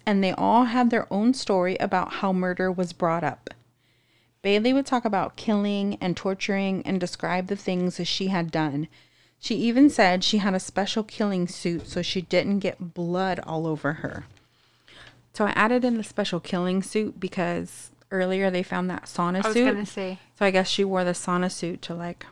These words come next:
Speaker 1: murder people. And this is the only murder they talk about. None have ever been brought up, so I don't even know if they ever murdered anybody else.
Speaker 2: Well, that's what I'm wondering, 'cause, like, to enter the cult, you have to murder someone.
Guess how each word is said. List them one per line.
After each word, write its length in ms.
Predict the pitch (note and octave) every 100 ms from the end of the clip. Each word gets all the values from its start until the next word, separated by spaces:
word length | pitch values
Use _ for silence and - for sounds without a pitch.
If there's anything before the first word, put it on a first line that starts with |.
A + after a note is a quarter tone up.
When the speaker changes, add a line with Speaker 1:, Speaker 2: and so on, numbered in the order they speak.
| -
Speaker 1:
murder 400 | F3 E3+ E3 E3
people. 460 | - F3+ - D#3+ E3 - - -
And 160 | G#3 G#3
this 240 | B3 -
is 100 | G4+
the 160 | F#4+ E4+
only 220 | A#3 B3
murder 400 | A3+ E3+ F#3 A3
they 160 | G3+ D#3+
talk 300 | - D#3 -
about. 360 | G3 G#3 G#3 - _ _ _
None 800 | F3+ F3 F3 F3+ G3 A3 A3+ A3+
have 220 | G3 F3+
ever 340 | - F3+ G3 G#3+
been 240 | G3+ G3+
brought 160 | G#3 G#3+
up, 140 | G#3
so 180 | - F3
I 160 | - F#3+
don't 120 | G3
even 240 | G3+ F#3 E3+
know 180 | E3+
if 120 | E3+ -
they 140 | E3 -
ever 280 | D#3+ D3+
murdered 480 | D3+ D#3+ E3 D#3 D3+
anybody 460 | D3+ D3+ - - A#2+
else. 160 | - -
Speaker 2:
Well, 80 |
that's 240 | D4+ D#4 -
what 80 | F#4+
I'm 100 | C#4+
wondering, 380 | G#3+ A3 F3+ F#3
'cause, 200 | G#3+ G3+
like, 180 | F#3 - _ _ _ _ _ _ _ _ _ _ _
to 220 | - - C4+
enter 240 | C#4 D4+
the 80 | C#4+
cult, 300 | - A#3 G#3
you 60 | G#3+
have 160 | G#3
to 60 | G3
murder 400 | F#3 F#3 E3+ E3
someone. 640 | - D#3 C#3+ C3+ F#3 F#3+